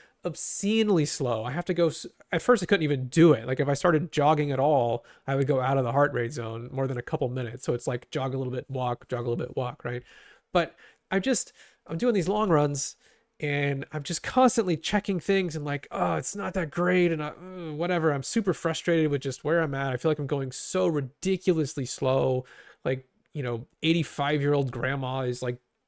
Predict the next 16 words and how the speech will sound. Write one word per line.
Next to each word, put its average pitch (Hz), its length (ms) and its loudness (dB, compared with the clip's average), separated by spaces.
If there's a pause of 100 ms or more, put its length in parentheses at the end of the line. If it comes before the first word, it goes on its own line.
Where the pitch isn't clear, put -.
(240)
burning 127 320 -2
past 127 360 -2
me 127 240 -4
'cause, - 400 -6 (520)
you 123 80 -6
know, 120 80 -8
I'm 123 100 -6
just 135 240 -8 (480)
doing, 127 240 0
like, 117 220 -6 (100)
fifteen 135 560 -4
minute 117 180 -2
miles 113 320 -4
or 110 80 -6
something, 117 320 -10
like, 113 180 -8